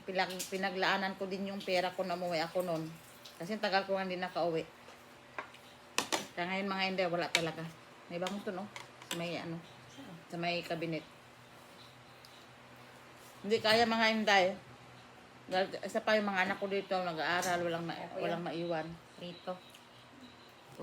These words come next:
Speaker 2: gusto ko. Kain, mga inday.
Speaker 1: Kahit, kahit gustuhin ko mang lumipad, talaga ako makakalipad dahil wala akong pera.
Speaker 2: Yung pakpak.
Speaker 1: Malaki kasi, mga inday, ng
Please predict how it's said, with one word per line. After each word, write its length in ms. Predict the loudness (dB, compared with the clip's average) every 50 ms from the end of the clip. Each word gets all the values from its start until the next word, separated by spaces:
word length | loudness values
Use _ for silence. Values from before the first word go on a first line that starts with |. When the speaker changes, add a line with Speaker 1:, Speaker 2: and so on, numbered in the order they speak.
| -12
Speaker 2:
gusto 240 | -12 -14 -14 -14 -16
ko. 180 | -16 -16 -18 -18 -18 -18 -20 -20 -20 -20 -20 -20 -20 -20 -20 -20 -20 -20 -20 -20 -20 -20 -20 -20 -20 -20 -20 -20 -20 -20 -20 -20 -20 -20 -20 -20 -20 -20 -18 -18 -12 -8
Kain, 280 | -6 -6 -4 -4 -6
mga 160 | -6 -6 -8 -8
inday. 280 | -8 -8 -8 -8 -8 -6 -6
Speaker 1:
Kahit, 140 | -6 -4 -2
kahit 140 | -2 -2 -2
gustuhin 320 | -4 -4 -2 -2 -2 -2
ko 80 | 0 -2
mang 240 | 0 0 0 0 0
lumipad, 400 | 0 0 0 2 2 2 2 2 -2 -12 -16 -18 -20 -20 -20 -20 -20 -20 -20 -20 -20 -20 -20 -20 -20 -20 -20 -20 -20 -20 -20 -20 -20 -18 -10
talaga 400 | -6 -2 0 2 2 2 2 2
ako 80 | 0 -2
makakalipad 640 | -2 -2 -4 -6 -2 -2 0 0 0 0 0 0
dahil 160 | 0 0 0 0
wala 240 | 0 0 0 -2
akong 160 | -4 -6 -6 -2
pera. 320 | -2 0 0 -2 -4 -6 -10 -14 -16 -16 -14 -12
Speaker 2:
Yung 80 | -12 -12 -10 -12
pakpak. 400 | -14 -14 -14 -16 -10 -8 -8 -8 -10 -16 -20 -20 -20 -20 -20 -20 -20 -20 -20 -20 -16 -14 -12 -12 -12 -12 -12 -16 -16 -18 -20 -20 -20 -20 -20 -20 -20 -20 -20 -20 -20 -20 -20 -20 -12 -6
Speaker 1:
Malaki 320 | -2 -2 0 0 2 2
kasi, 160 | 2 2 2 4
mga 240 | 2 2 4 4
inday, 320 | 4 4 6 6 6 6 6
ng 140 | 4 2